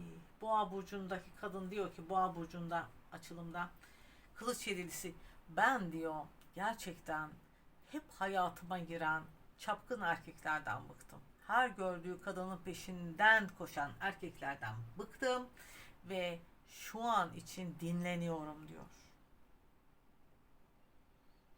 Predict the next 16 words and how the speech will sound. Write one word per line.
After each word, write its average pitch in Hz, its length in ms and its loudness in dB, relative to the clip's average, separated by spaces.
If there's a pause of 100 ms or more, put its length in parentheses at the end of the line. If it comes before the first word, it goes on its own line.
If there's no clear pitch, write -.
(240)
"Birileri 294 480 6
var 427 140 12
etrafımda 143 800 2
ama 294 380 8 (640)
hep - 280 -8
günübirlik," 247 800 0
diyor. 139 200 -8 (540)
"Günübirlik 311 600 4
ilişkilerden 165 840 2 (140)
yorgunum, 165 960 2
bitkinim," 190 720 -4
diyor. 135 240 -6 (1000)
"Daha 269 260 0
ne 196 200 0
kadar 311 440 6
tükenebilirim? 147 920 -6